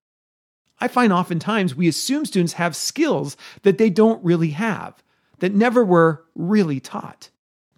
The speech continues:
We can't just put students together and suggest they give one another feedback. That's really not useful and actually can be harmful.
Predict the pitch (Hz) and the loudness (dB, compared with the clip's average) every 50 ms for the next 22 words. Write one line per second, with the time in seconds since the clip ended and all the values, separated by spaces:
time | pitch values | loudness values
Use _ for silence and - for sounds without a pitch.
0 | _ _ _ _ _ _ _ _ 175 180 170 - 214 254 285 311 214 - 233 226 | _ _ _ _ _ _ _ _ -4 -4 -2 -2 -4 -4 -4 -6 -6 -2 -2 -2
1 | 220 - - - 220 214 - - - 208 202 180 208 - - - - 185 180 180 | -2 -2 0 0 0 0 0 -4 -4 -4 -2 -2 -4 -6 -8 -6 -6 -4 -2 -2
2 | 170 160 - 151 139 - 165 147 - 175 185 175 - - 170 156 143 123 160 165 | -2 -4 -6 -8 -6 -6 -6 -4 -2 -2 -2 -2 -2 -2 -2 -2 -2 0 0 0
3 | 175 151 147 175 175 170 160 160 156 160 160 143 - 196 226 240 - - - - | 2 2 2 2 2 2 2 0 0 0 -2 -4 -4 -6 -6 -6 -8 -12 -16 -18
4 | - - _ _ _ _ _ _ _ _ _ _ _ - 220 - - 175 170 214 | -20 -20 _ _ _ _ _ _ _ _ _ _ _ -4 -4 -4 -4 -2 2 2
5 | 240 262 254 247 226 214 208 214 196 196 240 247 - - 135 135 - 180 180 185 | 4 4 4 4 4 4 2 2 2 0 0 0 -2 -6 -6 -4 -4 -4 -2 -2
6 | 202 233 269 - - - 156 147 147 - _ - - 226 254 254 233 214 196 170 | -2 -2 -2 -4 -2 -2 0 -2 -2 -4 _ -6 -4 -2 0 0 0 2 0 0
7 | 160 202 - 370 359 - - - - _ | 0 -2 -4 -4 -8 -10 -14 -20 -20 _